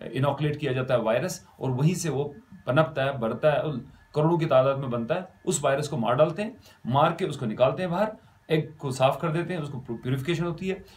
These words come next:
और ये जो है virus, ये मरा हुआ inactivated virus, इसका जो antigen है वो हम inject करते हैं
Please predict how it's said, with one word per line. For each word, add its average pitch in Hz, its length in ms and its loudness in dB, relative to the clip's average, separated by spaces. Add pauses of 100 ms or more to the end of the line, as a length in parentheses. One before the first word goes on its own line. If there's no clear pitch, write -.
(200)
और 165 160 2
ये 147 300 4
जो 208 180 2
है 170 380 0
virus, 147 520 0 (200)
ये 135 60 -4
मरा 135 260 4
हुआ 139 400 2
inactivated 151 520 0
virus, 117 400 0 (260)
इसका 180 240 -2
जो 165 120 -2
antigen 156 440 0
है 151 200 -6
वो 160 200 2
हम 151 200 0
inject 135 280 -4
करते 113 260 -6
हैं - 180 -12